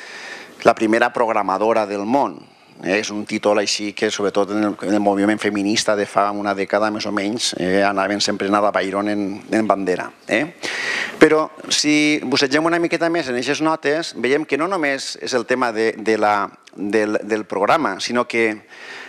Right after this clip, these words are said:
per exemple, utilitzant un llenguatge molt poètic, eh, perquè sempre unia matemàtiques i poesia, sem-, deia, «La màquina és capaç de teixir»,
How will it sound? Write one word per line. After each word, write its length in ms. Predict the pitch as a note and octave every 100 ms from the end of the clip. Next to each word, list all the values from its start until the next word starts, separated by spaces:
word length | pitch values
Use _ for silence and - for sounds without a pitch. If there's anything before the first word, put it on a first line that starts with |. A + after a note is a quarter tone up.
| -
per 140 | B2+
exemple, 480 | B2 D3+ F3+ E3 F3+ A3 -
utilitzant 480 | - A#2 A#2+ A#2+ D3
un 140 | E3 D#3
llenguatge 480 | C#3 B2+ C#3 C3+ C3+
molt 180 | C3 C3 A2+
poètic, 580 | A2 D3 C3 C#3+ - - - - -
eh, 220 | G2+ A#2
perquè 240 | - -
sempre 300 | - B2+ B2
unia 240 | A#2+ B2+ B2+
matemàtiques 560 | A#2+ A2+ A#2+ C3 B2+ B2
i 80 |
poesia, 540 | - A#2+ A#2+ B2+ C3+ C3+
sem-, 160 | C#3 -
deia, 380 | A2 A2+ A2
«La 100 | A2
màquina 380 | C3+ D#3+ F3 F3+
és 100 | F3
capaç 380 | - E3 D#3 D3
de 80 | D#3
teixir», 800 | - A#2+ A#2 - E3 D#3 D#3+ F3